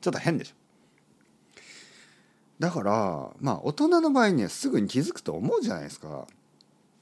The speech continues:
でもね、僕今日ちょっと大変なことがあって。<laughs> まあ、いわゆる、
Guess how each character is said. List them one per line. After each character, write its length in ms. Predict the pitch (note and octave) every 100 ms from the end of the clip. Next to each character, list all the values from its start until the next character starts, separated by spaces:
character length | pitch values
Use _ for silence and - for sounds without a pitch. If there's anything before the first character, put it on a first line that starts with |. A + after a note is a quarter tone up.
| - -
で 80 |
も 100 | G#2
ね、 240 | E2+ D#2 G2
僕 240 | F#2+ - -
今 120 | D#3
日 60 | F#2
ち 80 | G#2+
ょ 20 |
っ 20 |
と 160 | - -
大 180 | - G2+
変 280 | A2 G#2 G#2
な 800 | G#2 G2+ G2 G2 F#2+ F#2+ F2+ - _ _ _ _ -
こ 120 | F#2+
と 120 | F2+
が 120 | D2+
あ 20 |
っ 60 | D2+
て。 500 | _ - E2 C#2+ C2 - - - - - E3+ C#3+ C3+ _
<laughs> 1080 | _ _ _ _ - - - - - - -
ま 120 | B2
あ、 20 | G#2+
い 100 | A#2+
わ 160 | A#3+
ゆ 100 | D#4+
る、 500 | C#4+ F2+ F#2 D#2 -